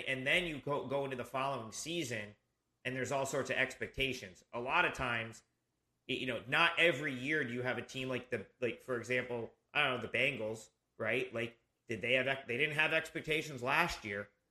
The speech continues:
but they certainly will now. And, and teams, you know, it's, it's a different ball game when you go from, you know, being the undervalued underdog to, you know, being expected to win.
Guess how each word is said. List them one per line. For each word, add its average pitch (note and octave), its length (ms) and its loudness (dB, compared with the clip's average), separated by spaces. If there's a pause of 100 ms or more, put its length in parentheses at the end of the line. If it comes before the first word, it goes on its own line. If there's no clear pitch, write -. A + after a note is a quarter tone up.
(200)
but A2 200 -4
they A2+ 80 -2
certainly D3 500 -2
will C3 280 -2
now. B2+ 300 0 (580)
And, B2 340 0
and A#2 100 -12
teams, D#3 520 -8 (140)
you D3+ 120 -2
know, A#2 140 -2
it's, C3 160 -2
it's C3 160 -4
a D3 40 -2
different E3 280 -2
ball D3+ 260 2
game A#2+ 300 -2 (140)
when B2+ 180 -6
you B2 120 -8
go B2+ 260 0
from, A#2+ 420 -4 (400)
you B2+ 100 -6
know, A2 160 -2 (500)
being C#3 440 -2 (120)
the B2+ 180 -2
undervalued C3 720 4
underdog A2+ 680 -2 (320)
to, A#2+ 460 2 (520)
you C3 100 -6
know, A#2 180 -4 (440)
being B2+ 240 -2
expected A#2+ 560 -4
to A2 80 -6
win. A2+ 280 -4